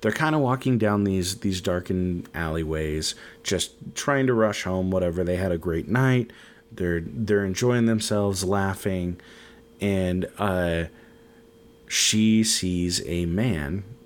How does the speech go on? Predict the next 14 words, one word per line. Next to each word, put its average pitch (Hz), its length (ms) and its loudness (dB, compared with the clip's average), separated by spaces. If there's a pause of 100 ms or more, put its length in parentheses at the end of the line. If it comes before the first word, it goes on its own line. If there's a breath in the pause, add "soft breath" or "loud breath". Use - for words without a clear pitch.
(600)
in 82 600 -4 (300)
a 110 60 -4
blue, 78 520 -2
or 98 180 2
in 92 100 0
a 95 40 -2
cloak - 480 -6 (260)
down 85 220 -2
the 85 80 -2
way. 107 300 -4 (480 loud breath)
And 107 560 2
she's 143 420 2
with, 120 680 0
um, 92 580 0